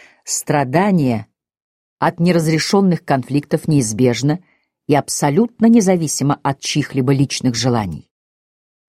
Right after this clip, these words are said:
Если невротик позволяет себе разрываться и гибнуть, он, конечно, вредит себе не потому, что хочет этого,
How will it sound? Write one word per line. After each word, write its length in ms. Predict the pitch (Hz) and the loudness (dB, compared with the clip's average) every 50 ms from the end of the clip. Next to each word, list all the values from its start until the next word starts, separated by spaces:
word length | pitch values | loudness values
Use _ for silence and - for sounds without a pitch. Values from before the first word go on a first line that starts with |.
| _ _ | _ _
Если 280 | 165 220 254 - 262 | 2 2 2 4 6
невротик 420 | 240 240 226 226 277 262 - 226 - | 4 6 6 4 2 0 -2 -2 -2
позволяет 500 | - 202 185 202 208 226 240 240 226 - | -2 0 2 2 2 2 2 0 0 0
себе 320 | - 190 180 208 208 - - | -2 2 2 2 2 2 -2
разрываться 760 | 170 170 190 180 156 175 185 175 190 233 240 - - - 180 | 0 0 0 0 2 2 2 4 2 0 0 -2 -4 -4 -4
и 200 | 160 - - 165 | -4 -2 -2 -4
гибнуть, 560 | 143 131 135 185 226 240 - 285 285 - - - | -4 -2 0 0 0 2 2 0 0 0 0 0
он, 200 | 196 202 233 240 | 2 2 2 2
конечно, 640 | 247 - 233 226 208 214 226 - - - 208 208 - - | 0 -2 0 2 2 2 2 2 2 2 2 2 2 0
вредит 480 | - 170 - 214 196 160 185 196 185 - | -2 0 2 2 2 2 0 0 0 0
себе 240 | - 185 165 175 | -2 0 2 4
не 120 | 180 180 180 | 4 4 2
потому, 460 | 180 180 175 - - 160 156 143 127 | 2 -2 -4 -2 -2 0 0 0 -2
что 220 | - - - 117 | -2 -4 -8 -8
хочет 500 | 110 - - 117 98 - - - - - | -8 -4 -4 -6 -4 -4 -8 -12 -12 -12
этого, 380 | 87 90 - - - - - - | -12 -14 -12 -14 -20 -20 -20 -20